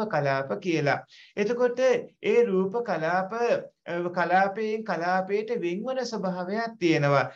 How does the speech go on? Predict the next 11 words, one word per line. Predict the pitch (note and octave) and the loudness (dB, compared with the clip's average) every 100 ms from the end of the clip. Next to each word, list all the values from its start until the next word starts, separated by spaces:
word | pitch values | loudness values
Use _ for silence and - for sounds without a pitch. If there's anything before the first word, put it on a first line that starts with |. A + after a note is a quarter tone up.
| - | -12
ඒ | - F3 | -2 -2
කලාපයට | F#3+ D#3 D3 E3 F3 F#3+ G3 G#3 | 0 0 0 0 -2 -4 -4 -4
වෙන් | E3+ E3+ F#3+ | -4 -4 0
වෙන් | A#3+ A#3+ | 0 0
වූ | B3 A#3+ | -2 -2
රූපවලට | G3 E3+ E3 F3 F#3 F#3 F#3 A3 - _ _ D3 | 0 -2 -2 0 2 2 2 -2 -6 _ _ -6
වේ-, | D#3 D#3+ D#3+ | -2 -2 -2
කෙල-, | E3+ F3+ F#3+ | -4 -2 -2
මේ | F3+ F3 F3 | -4 -4 -4
කෙලවරකුත් | F#3+ G#3+ B3 A#3+ G#3 A#3 A#3+ | -2 -2 0 -2 -4 -8 -8
තියෙනවා. | - E3 D3+ C#3+ C3 | -2 0 2 2 0